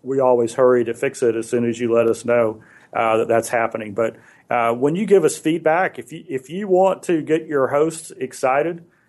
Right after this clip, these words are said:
uh, then positive feedback on what you've experienced, what blessings you've had,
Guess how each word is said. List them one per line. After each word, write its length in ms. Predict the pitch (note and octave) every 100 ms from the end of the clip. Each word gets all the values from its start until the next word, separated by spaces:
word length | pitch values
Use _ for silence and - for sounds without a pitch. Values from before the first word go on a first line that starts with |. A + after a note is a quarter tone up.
| _ C3+
uh, 320 | C3 B2+ A#2
then 320 | C3+ C3+ A#2
positive 520 | A2+ E3 E3+ C#3+ C3
feedback 680 | - C#3 C3+ B2+ C3 C3 B2
on 260 | A#2+ A#2 A#2+
what 320 | C#3 C#3+ A#2+
you've 260 | C#3+ E3
experienced, 680 | C3+ - - C3 C3 A#2 A2+
what 160 | C3 -
blessings 500 | A#2 C3 - A#2+ A2
you've 200 | B2 A#2
had, 400 | A#2+ A2+ G#2+ A2